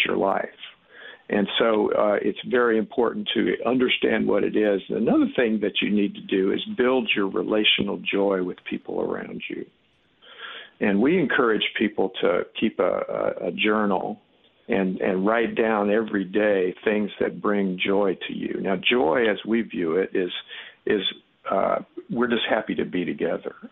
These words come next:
And when we're happy to be with the people in our lives, we, we build positive memories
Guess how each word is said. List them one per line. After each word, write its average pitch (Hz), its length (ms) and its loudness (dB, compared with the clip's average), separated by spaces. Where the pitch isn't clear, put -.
And 101 100 2
when 117 140 4
we're 87 120 2
happy 131 380 0
to 123 80 2
be 110 200 2
with 101 180 -2
the - 80 -12
people - 420 -4
in 95 60 0
our 90 120 -2
lives, 101 520 0
we, 104 120 2
we 110 180 0
build 104 500 0
positive 98 540 -2
memories 110 400 0